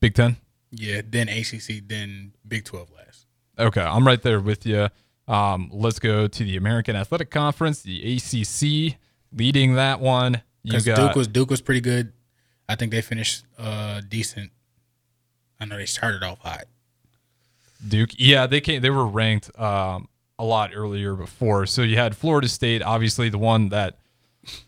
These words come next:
Speaker 1: <laughs> thirteen and oh. Sorry about it. <laughs> You're not getting in.
Speaker 2: Yikes.
Speaker 1: Louisville, obviously, they played in the championship, ten and three. N C State, nine and three. Georgia Tech, six and six. Virginia Tech,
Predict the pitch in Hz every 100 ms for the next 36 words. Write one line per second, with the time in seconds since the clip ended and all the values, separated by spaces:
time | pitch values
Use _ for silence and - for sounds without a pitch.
0 | - - - - _ - 131 196 - 143
1 | 123 117 95 - 127 107 95 92 98 95
2 | 101 - - 143 - 196 160 - 196 143
3 | - 113 90 - 117 139 147 131 139 131
4 | 101 120 120 - 123 120 101 95 117 101
5 | 101 175 170 151 139 156 151 - 135 123
6 | 107 - 147 147 143 135 - _ - 131
7 | 127 120 - - 131 123 - 123 123 113
8 | 110 113 117 110 123 120 101 123 113 -
9 | 123 101 - 127 113 - 101 117 110 -
10 | 117 117